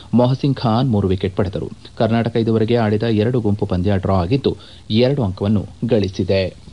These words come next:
Pradhan Mantri Formalization of Micro Food Processing Enterprises ಯೋಜನೆಯಡಿ ರೈತ ಮಹಿಳೆಯರಿಗೆ ಎತ್ತಿನ ಎಣ್ಣೆ ಗಾಣ ಒದಗಿಸಲು ಬಿ ಜೆ ಪಿ ರೈತ ಮೋರ್ಚಾ ವತಿಯಿಂದ ಯೋಜನೆಯನ್ನು ಆಯೋಜಿಸಲಾಗಿದೆ ಎಂದು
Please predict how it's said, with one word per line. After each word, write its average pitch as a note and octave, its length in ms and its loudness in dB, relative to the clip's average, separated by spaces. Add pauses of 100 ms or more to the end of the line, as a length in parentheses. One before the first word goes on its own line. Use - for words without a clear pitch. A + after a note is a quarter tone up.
(100)
Pradhan D3+ 380 0
Mantri D#3 320 0
Formalization A2+ 1040 0
of G#2 260 0
Micro A2 420 0
Food G#2+ 220 -2
Processing G2 460 0
Enterprises G2+ 640 0
ಯೋಜನೆಯಡಿ G2+ 560 2
ರೈತ A2+ 300 0
ಮಹಿಳೆಯರಿಗೆ A#2 520 0 (120)
ಎತ್ತಿನ A2+ 340 2 (160)
ಎಣ್ಣೆ G2+ 300 4 (100)
ಗಾಣ G#2 380 2
ಒದಗಿಸಲು G2 520 2
ಬಿ G2+ 160 2
ಜೆ G2+ 180 0
ಪಿ G#2+ 160 0
ರೈತ G#2 360 0
ಮೋರ್ಚಾ F#2+ 440 0 (280)
ವತಿಯಿಂದ A#2+ 440 2 (300)
ಯೋಜನೆಯನ್ನು A#2 600 2 (280)
ಆಯೋಜಿಸಲಾಗಿದೆ F#2 720 0 (240)
ಎಂದು A#2+ 280 2